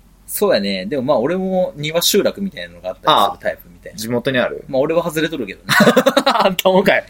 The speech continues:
Speaker 1: だそうへ。
Speaker 2: 嘘。でもなんか、でも戦国武将におるやん。
Speaker 1: 多分ね、関係ないと思う、俺の。
Speaker 2: でもあの人ら中部地方やろ、あの人の東海。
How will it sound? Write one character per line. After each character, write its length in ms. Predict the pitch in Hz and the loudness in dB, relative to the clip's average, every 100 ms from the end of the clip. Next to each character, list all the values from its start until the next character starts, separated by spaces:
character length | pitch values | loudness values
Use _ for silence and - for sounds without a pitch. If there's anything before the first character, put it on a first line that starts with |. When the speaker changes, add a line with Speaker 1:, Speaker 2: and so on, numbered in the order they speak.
| - | 0
Speaker 1:
だ 120 | 127 | 2
そ 140 | 139 | 0
う 20 | - | -6
へ。 60 | - - - - - - - | -10 -20 -20 -20 -20 -20 -10
Speaker 2:
嘘。 380 | 110 180 127 98 | 0 6 6 8
で 80 | 156 | 6
も 100 | 147 | 8
な 140 | 147 | 6
ん 40 | |
か、 400 | 117 107 95 78 - _ _ - | 4 4 4 2 -8 _ _ -2
で 60 | 196 | 0
も 60 | 170 | 4
戦 180 | 208 | 6
国 140 | 208 208 | 6 6
武 80 | 214 | 6
将 100 | 165 | 4
に 60 | |
お 80 | 110 | 2
る 80 | 95 | 0
や 60 | - | -6
ん。 40 | - _ _ _ _ _ _ _ - - | -14 _ _ _ _ _ _ _ -18 -16
Speaker 1:
多 60 | - | -10
分 100 | 240 | -8
ね、 80 | 202 | -6
関 140 | 254 466 | -8 -10
係 160 | - 494 | -10 -6
な 120 | 508 | -4
い 80 | 196 | -4
と 100 | 214 | -4
思 140 | 202 | -4
う、 80 | 190 | -4
俺 100 | 208 | -4
の。 140 | - | 0
Speaker 2:
で 80 | 180 | 4
も 60 | 170 | 6
あ 40 | |
の 60 | 214 | 6
人 120 | 196 | 4
ら 100 | 127 | 2
中 260 | - 165 147 | 2 2 2
部 80 | 147 | 2
地 140 | 139 | -4
方 100 | 110 | -4
や 80 | 71 | -4
ろ、 160 | 85 | -4
あ 20 | 104 | -6
の 120 | 101 | -8
人 160 | - | -10
の 100 | 87 - | -10 -8
東 160 | 98 | -8
海。 180 | - | -8